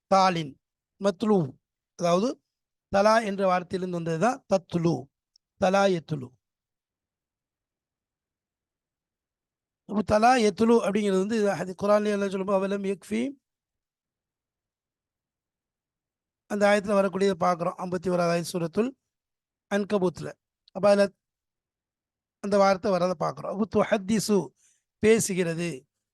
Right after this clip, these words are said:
தருவி, அறிவிக்கிறது என்பதாக சொல்றது மின திலாவத்தி. அப்போ திலாவத்திலிருந்து வந்ததுதான் தத்லு அப்படிங்கிற வார்த்தை. பிமானா அல்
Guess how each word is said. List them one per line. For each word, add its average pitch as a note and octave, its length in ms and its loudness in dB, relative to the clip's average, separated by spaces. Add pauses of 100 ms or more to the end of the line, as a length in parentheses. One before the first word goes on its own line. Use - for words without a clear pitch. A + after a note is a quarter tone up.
(520)
தருவி, G#3 480 2
அறிவிக்கிறது F3+ 840 -2
என்பதாக F#3 440 0
சொல்றது E3+ 440 -6 (320)
மின G3+ 200 -2 (140)
திலாவத்தி. F3+ 460 0 (200)
அப்போ F#3+ 180 -10 (140)
திலாவத்திலிருந்து G#3+ 840 2
வந்ததுதான் F#3+ 400 -4 (460)
தத்லு G#3 420 0
அப்படிங்கிற F3 340 -2
வார்த்தை. C#3 360 -6 (560)
பிமானா G3+ 480 2
அல் F#3+ 220 -4